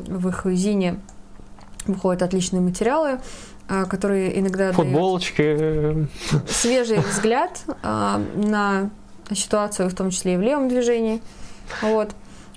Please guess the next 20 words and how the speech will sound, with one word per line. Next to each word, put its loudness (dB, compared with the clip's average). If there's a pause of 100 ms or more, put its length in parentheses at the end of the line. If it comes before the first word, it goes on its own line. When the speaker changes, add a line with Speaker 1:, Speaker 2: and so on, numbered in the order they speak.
Speaker 1:
Поэтому, 2 (280)
ну, 0
по 0
поводу 2
позиции, 0
ну, 2 (100)
что, 0
что 0
ты -2
можешь 2
сказать? 0
Критиковать 0
левых, 2
конечно, 0
нужно, 2
да? 0 (500)
А, 2
другой 2
вопрос, 0
что 0